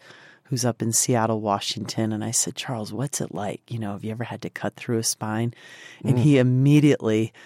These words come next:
Speaker 1: sent me images of, uh, an actual spine, but then he said, "Yeah, it looks, it's just like the hearts of palm." And he sent me a picture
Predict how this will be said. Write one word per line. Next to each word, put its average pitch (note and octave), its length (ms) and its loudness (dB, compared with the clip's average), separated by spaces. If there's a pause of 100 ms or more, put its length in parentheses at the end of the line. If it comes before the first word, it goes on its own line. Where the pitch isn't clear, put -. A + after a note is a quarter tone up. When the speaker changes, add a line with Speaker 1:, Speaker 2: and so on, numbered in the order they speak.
(400)
Speaker 1:
sent - 280 2
me C3 240 4
images A#2 720 0 (100)
of, A2 500 -2 (180)
uh, F#2+ 300 2 (160)
an B2+ 260 0
actual B2 460 0
spine, G#2+ 560 0
but - 160 -6
then B2 160 2
he B2+ 120 -4
said, A#2 340 -2
"Yeah, B2+ 180 -6
it - 120 -10
looks, - 300 -2
it's - 240 -8
just - 240 -4
like G#3+ 200 0
the - 80 -14
hearts - 360 -4
of - 140 -8
palm." - 500 -6 (320)
And B2 100 0
he B2 60 4
sent - 280 2
me B2+ 100 2
a A2+ 40 2
picture - 400 2